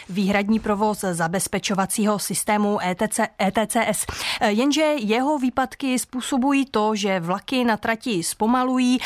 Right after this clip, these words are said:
a tím nabírají zpoždění. Eh, případně zabezpečovací systém vlakům vůbec nedovolí vjet.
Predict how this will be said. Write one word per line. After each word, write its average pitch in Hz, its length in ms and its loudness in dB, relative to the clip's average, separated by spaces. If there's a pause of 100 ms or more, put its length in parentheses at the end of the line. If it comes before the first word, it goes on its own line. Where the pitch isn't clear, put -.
(240)
a 214 160 2
tím 254 320 2
nabírají 233 580 2
zpoždění. 196 760 0 (340)
Eh, 185 260 0
případně 277 840 2
zabezpečovací 220 880 0
systém 208 420 0
vlakům 214 580 2
vůbec 208 440 0
nedovolí 220 580 2
vjet. 208 300 0